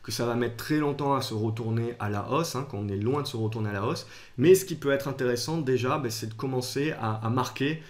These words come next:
vous le voyez, dans cette zone des dix-neuf euros cinquante, euh, vingt euros,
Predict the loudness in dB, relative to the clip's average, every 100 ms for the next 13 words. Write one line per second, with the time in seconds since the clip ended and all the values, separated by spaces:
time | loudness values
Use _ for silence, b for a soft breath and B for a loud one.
0 | B -6 0 6 6 6 2 -2 0 0
1 | 2 2 2 0 -4 -4 4 4 4 -2
2 | -2 -2 0 -2 -2 0 0 0 2 2
3 | 0